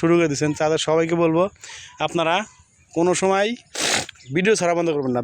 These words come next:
ভিডিও ছাড়বেন। আর মানুষের কমন ধরে ধরে ধরে ভিডিও দেখবেন ভাই। ওই ভাইরাল সেলিব্রিটির ভিডিও দেখতে হবে, for you ভিডিও দেখতে হবে, আর ওই লাইফলাইনে আসা প্রত্যেকটা ভিডিও দেখতে হবে ভাই, ওইরকম কিছু না, ওই সব মিথ্যা কথা। আর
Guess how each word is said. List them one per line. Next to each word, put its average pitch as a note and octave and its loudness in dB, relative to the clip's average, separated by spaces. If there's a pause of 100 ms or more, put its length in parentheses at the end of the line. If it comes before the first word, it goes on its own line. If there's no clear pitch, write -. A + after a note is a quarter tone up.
ভিডিও F3+ 2
ছাড়বেন। F3 2 (640)
আর D#3+ 2 (120)
মানুষের F3+ 2 (140)
কমন F#3+ 2 (140)
ধরে F3+ 4
ধরে F3 4
ধরে D#3+ 4 (100)
ভিডিও D#3+ 0
দেখবেন B2 -4 (240)
ভাই। C3+ -4 (520)
ওই D3+ 0
ভাইরাল F#3 2
সেলিব্রিটির F#3 2
ভিডিও F3+ 4
দেখতে E3 -2
হবে, E3 4 (120)
for F3 2
you F3 2
ভিডিও F3 2
দেখতে D#3+ -2
হবে, D#3 4 (640)
আর D#3+ 2 (100)
ওই E3 2 (260)
লাইফলাইনে E3+ 0
আসা D#3 -2 (100)
প্রত্যেকটা F3 -4
ভিডিও E3 2
দেখতে D#3 -2
হবে D#3 2
ভাই, D#3+ 2
ওইরকম F3+ 2
কিছু F#3+ 0
না, G#3 2 (480)
ওই D#3+ 0
সব F#3+ 0
মিথ্যা F3+ -2
কথা। F#3+ 2 (380)
আর D#3+ 0